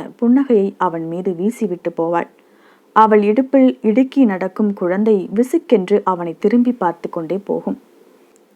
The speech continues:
ஒரு வாகனமோ வேறு கவர்ச்சியோ இருக்கும் வரை குழந்தையின் பார்வை அவன் மீதே தூர தூர பதிந்து கொண்டே செல்லும். அந்த நடையை அந்த குழந்தை ரசிக்கிறது. ஆனால் செல்லக்கா, சிவநேசனுக்கு ஆபீஸ் மவுண்ட் ரோட்டில்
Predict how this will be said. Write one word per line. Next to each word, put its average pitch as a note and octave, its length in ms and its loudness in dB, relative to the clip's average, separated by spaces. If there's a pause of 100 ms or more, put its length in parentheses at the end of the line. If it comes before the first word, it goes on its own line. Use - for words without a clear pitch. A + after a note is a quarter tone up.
(180)
ஒரு E4+ 260 6
வாகனமோ B3+ 640 4 (140)
வேறு G#3+ 380 6
கவர்ச்சியோ G3+ 540 2 (120)
இருக்கும் F#3 360 -4
வரை F3 240 0 (140)
குழந்தையின் A#3 560 2
பார்வை F3 380 0 (100)
அவன் F#3 340 -2
மீதே F3+ 360 -2 (440)
தூர D#4+ 340 2
தூர F#3+ 260 -2 (580)
பதிந்து B3+ 440 4
கொண்டே F#3 300 0
செல்லும். E3+ 380 -2 (600)
அந்த D4 220 6
நடையை D4+ 460 6
அந்த A3 260 2
குழந்தை G#3 520 2
ரசிக்கிறது. F#3 640 -2 (400)
ஆனால் F#3 360 -2
செல்லக்கா, G#3 540 -2 (600)
சிவநேசனுக்கு E4 880 4
ஆபீஸ் B3+ 420 4
மவுண்ட் G#3 340 0
ரோட்டில் G3+ 360 2